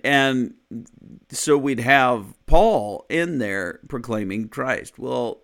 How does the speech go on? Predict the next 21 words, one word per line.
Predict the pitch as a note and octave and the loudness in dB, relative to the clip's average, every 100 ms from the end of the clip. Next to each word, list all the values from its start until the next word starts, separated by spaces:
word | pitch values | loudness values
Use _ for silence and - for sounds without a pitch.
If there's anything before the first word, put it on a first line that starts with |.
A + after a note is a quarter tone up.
| - | -8
in | C#3 B2+ | -4 -4
the | |
book | A2 D#3 | -2 -4
of | C3+ G#2 | -4 -4
Acts, | G3+ A#3+ D#3+ - | 0 0 0 -4
you'll | D3 C#3 | -8 -6
discover | C3+ - G3 A3 E3 | -8 -4 -2 -2 -4
that | A#2 A#2 | -8 -10
these | G#3 A3 | -6 -6
Berean | D#2+ D#3+ C#3+ A#2+ G#2+ | -4 -2 -2 -4 -6
people, | - F#3 - G#2 D#2+ G#2 _ _ _ _ _ - | -6 -6 -6 -6 -8 -10 _ _ _ _ _ -18
they | A#2+ A#2 - B2 A#2 D#3+ A3 | -16 -16 -18 -10 2 2 4
were | G3 D#3 | 0 0
really | D3 G3 F#3+ C3+ G#2+ _ _ _ _ _ B2 | 0 0 0 -2 -6 _ _ _ _ _ -12
just | C3+ C#3 - - | -6 -6 -8 -12
a | F#2+ G#2+ _ - | -10 -10 _ -12
treasure | - D#3+ F#3+ E3+ B2 | 0 2 2 2 -4
to | |
Paul's | A2+ C#3 B2 A#2 | -4 -2 -2 -2
heart, | - D#3 D#3+ C3+ | -4 -2 -2 -4
because | - A2 - G3 F3+ B2 | -12 -12 -6 -4 -2 -6